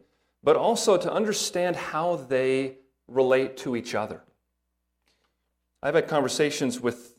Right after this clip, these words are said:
several of you at points in the past about some of the things we'll talk about this morning,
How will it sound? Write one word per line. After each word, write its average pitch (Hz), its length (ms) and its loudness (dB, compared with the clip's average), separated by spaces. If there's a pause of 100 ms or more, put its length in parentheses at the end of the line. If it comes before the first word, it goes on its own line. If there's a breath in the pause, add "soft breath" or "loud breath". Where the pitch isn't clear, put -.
(120)
several 151 400 2
of 104 140 0
you 113 180 0
at - 240 -4
points 147 340 -4
in 123 60 -4
the 113 60 -4
past 160 360 -6
about 113 180 -4
some 160 180 -6
of 175 60 -4
the 131 60 -8
things 113 280 -8
we'll 120 100 -8
talk 110 260 -8
about 98 400 -4 (560)
this - 220 -6
morning, 151 480 -2